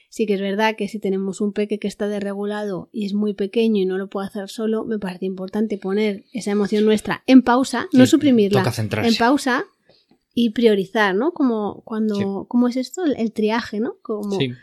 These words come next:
Speaker 1: que hay determinados focos y eliges el que es más importante. Pues el que es más importante suele ser la, la, la persona pequeñita, en alguna situación concreta, igual es la persona adulta, ok,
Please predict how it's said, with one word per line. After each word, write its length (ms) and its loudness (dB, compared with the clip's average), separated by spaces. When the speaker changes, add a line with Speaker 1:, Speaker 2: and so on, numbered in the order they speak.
Speaker 1:
que 100 -6
hay 200 0
determinados 640 0
focos 580 -4
y 180 2
eliges 600 0
el 180 -4
que 120 -2
es 100 -2
más 180 0
importante. 640 0
Pues 220 -14
el 100 -12
que 120 -8
es 40 -2
más 200 -2
importante 560 0
suele 380 4
ser 360 -2
la, 400 0
la, 180 -8
la 160 -10
persona 380 0
pequeñita, 680 0
en 160 4
alguna 440 4
situación 420 2
concreta, 420 2
igual 220 0
es 80 -6
la 100 -2
persona 300 -4
adulta, 380 -4
ok, 140 -10